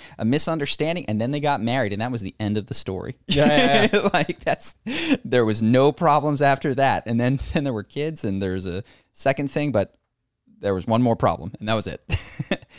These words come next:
Speaker 1: So it was, uh, it was striking to watch, 'cause I didn't, when I was little, walk away going, "Oh, that was a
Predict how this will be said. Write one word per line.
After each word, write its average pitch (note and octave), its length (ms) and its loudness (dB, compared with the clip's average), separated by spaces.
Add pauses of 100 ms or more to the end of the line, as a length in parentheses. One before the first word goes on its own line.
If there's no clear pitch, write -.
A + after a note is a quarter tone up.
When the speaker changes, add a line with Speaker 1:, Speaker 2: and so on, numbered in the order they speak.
(240)
Speaker 1:
So B2 440 4
it C#3 200 2
was, C3 240 2
uh, A2 280 4 (140)
it B2 160 -2
was A#2+ 400 0 (160)
striking C#3+ 840 2
to - 120 -4
watch, G2+ 320 0
'cause G#2+ 140 -6
I G#2+ 80 0
didn't, C3 360 -4
when C3+ 120 0
I B2 80 2
was G#2+ 140 -4
little, C#3+ 320 0
walk G#2+ 240 2
away G#2 180 2
going, F#2+ 260 -2
"Oh, A#2 120 2
that A2+ 200 2
was G#2 200 -4
a F#2 260 -4